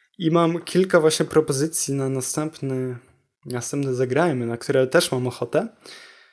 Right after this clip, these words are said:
Niestety te propozycje to zostają d-, do mojego własnego rozpatrzenia się.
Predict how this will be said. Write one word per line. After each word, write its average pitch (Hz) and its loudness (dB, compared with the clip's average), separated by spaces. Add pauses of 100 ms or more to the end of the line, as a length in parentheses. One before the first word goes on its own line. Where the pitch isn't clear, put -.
(280)
Niestety 139 2
te 160 6
propozycje 156 4
to 156 0
zostają 147 2
d-, 135 -6
do 139 6
mojego 143 6
własnego 139 4
rozpatrzenia 131 0
się. 208 0